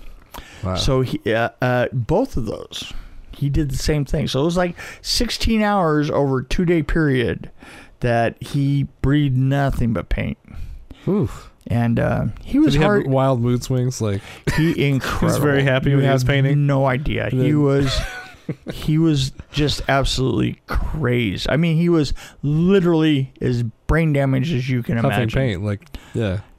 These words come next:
Speaker 2: It wasn't
Speaker 1: Literally.
Speaker 2: huffing paint. It
Speaker 1: Well,
Speaker 2: was,
Speaker 1: you were
Speaker 2: it was like, it, it was more,
Speaker 1: affected by
Speaker 2: it
Speaker 1: it.
Speaker 2: was more, you know, it was more like a fish in water than it was. <laughs>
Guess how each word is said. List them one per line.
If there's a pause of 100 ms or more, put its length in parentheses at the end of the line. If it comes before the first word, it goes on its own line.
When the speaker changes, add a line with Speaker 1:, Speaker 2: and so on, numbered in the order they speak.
(320)
Speaker 2:
It
wasn't
Speaker 1:
Literally.
Speaker 2:
huffing
paint.
It
Speaker 1:
Well,
Speaker 2:
was,
Speaker 1:
you
were
Speaker 2:
it
was
like,
it,
it
was
more,
Speaker 1:
affected
by
Speaker 2:
it
Speaker 1:
it.
Speaker 2:
was
more, (420)
you
know,
it
was
more
like
a
fish
in
water (240)
than
it
was. (800)
<laughs>